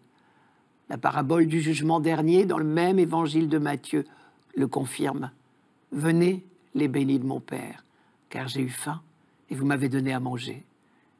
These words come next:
et les justes s'en iront à la vie éternelle. » Les conduites que Jésus fustige, « Ne soyez pas comme ceux qui se donnent en spectacle », vont à l'inverse. Elles sont une manière subtile de rester centrées sur nous.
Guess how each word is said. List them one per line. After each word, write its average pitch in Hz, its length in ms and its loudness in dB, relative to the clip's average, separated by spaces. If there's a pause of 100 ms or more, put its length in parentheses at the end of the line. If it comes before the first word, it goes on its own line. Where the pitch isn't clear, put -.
(100)
et 156 100 0
les 139 160 2
justes 123 560 -8 (180)
s'en 139 220 -4
iront 123 320 -2 (120)
à 135 80 -6
la 127 100 -4
vie 123 180 -4
éternelle. » - 500 -10 (1120)
Les 233 120 4
conduites 240 600 6
que 147 140 -2
Jésus 147 340 2
fustige, « 208 840 2 (320)
Ne 120 80 -8
soyez 165 320 2
pas 302 260 6
comme 143 180 -8
ceux 226 220 0
qui 226 120 -8
se - 120 -10
donnent 170 300 2
en 147 80 -2
spectacle », - 680 -6 (600)
vont 185 300 2 (120)
à 151 100 4
l'inverse. 123 600 -4 (380)
Elles 262 180 2
sont 311 280 2
une 233 200 0
manière 226 360 2
subtile 185 880 4 (380)
de 196 100 8
rester 180 400 4
centrées 160 440 0
sur 151 260 0
nous. 139 220 -4